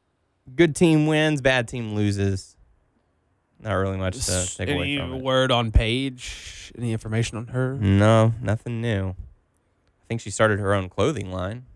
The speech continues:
Speaker 2: So she's just there as a manager, and that's about
Speaker 1: Mm-hmm.
Speaker 2: it.
Speaker 1: Yep. And what's, what I find that interesting, like, they,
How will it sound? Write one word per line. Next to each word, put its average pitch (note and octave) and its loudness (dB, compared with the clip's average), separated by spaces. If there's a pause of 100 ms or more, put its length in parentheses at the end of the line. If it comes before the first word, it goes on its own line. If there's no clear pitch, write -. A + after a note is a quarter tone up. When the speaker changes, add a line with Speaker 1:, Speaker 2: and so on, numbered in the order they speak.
(960)
Speaker 2:
So A2+ -20
she's A2 -16
just - -16
there A2 -6
as G2+ -12
a G2 -20
manager, G2 -14
and F#2+ -14
that's - -18
about F#2 -14
Speaker 1:
Mm-hmm. A2 -4
Speaker 2:
it. G#2+ -2 (380)
Speaker 1:
Yep. B2+ -6 (500)
And G3+ 2
what's, G#3+ 2 (160)
what - -6
I F#3 4
find G#3 -2
that F#3 4
interesting, D#3+ 0
like, G2+ 2
they, A2+ 2